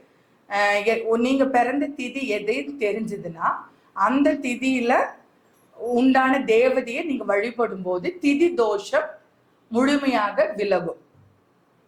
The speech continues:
அந்த திதி அப்படிங்கிறது என்னன்னா விதியையே வெல்லக்கூடிய சக்தி எதுக்கு இருக்குன்னா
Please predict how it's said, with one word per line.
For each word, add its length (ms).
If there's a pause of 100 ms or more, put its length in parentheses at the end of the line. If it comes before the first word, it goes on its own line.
(240)
அந்த 160
திதி 420 (120)
அப்படிங்கிறது 560
என்னன்னா 440 (640)
விதியையே 840
வெல்லக்கூடிய 760
சக்தி 520 (760)
எதுக்கு 340
இருக்குன்னா 380